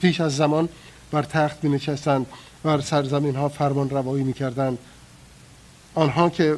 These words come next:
این کارو می‌کردند خم گشتند. در خانه تاریکی که من در آن وارد شدم، پاکان و پیام-، پیامبران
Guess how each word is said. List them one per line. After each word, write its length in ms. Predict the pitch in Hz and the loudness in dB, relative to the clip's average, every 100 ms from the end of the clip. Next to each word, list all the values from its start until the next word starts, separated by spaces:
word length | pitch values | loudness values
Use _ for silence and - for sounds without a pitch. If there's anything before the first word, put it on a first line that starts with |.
| 160 | -2
این 120 | 143 | -4
کارو 200 | 156 151 | 0 0
می‌کردند 500 | 147 151 139 151 156 - - - | 0 0 2 2 2 -2 -18 -8
خم 280 | - 156 | 0 2
گشتند. 520 | 147 127 - 135 131 - - - - - - 143 | 4 0 -2 -6 -6 -14 -20 -20 -20 -20 -10 -4
در 140 | 143 | -4
خانه 440 | 147 151 151 160 | 2 4 4 4
تاریکی 600 | 151 160 143 143 143 156 160 - - - | 2 0 2 0 -2 -4 -4 -10 -20 -2
که 100 | 151 | 2
من 160 | 156 | 4
در 160 | 156 151 | 4 4
آن 100 | 151 | 2
وارد 320 | 143 143 143 | 2 2 0
شدم، 380 | 143 139 139 135 - - - - | 0 0 0 -2 -6 -20 -20 -4
پاکان 460 | 147 147 151 151 | -2 0 2 2
و 80 | 151 | 2
پیام-، 460 | 147 147 135 135 147 | 2 2 2 -2 -4
پیامبران 640 | 156 151 143 139 139 143 | 2 4 4 2 2 0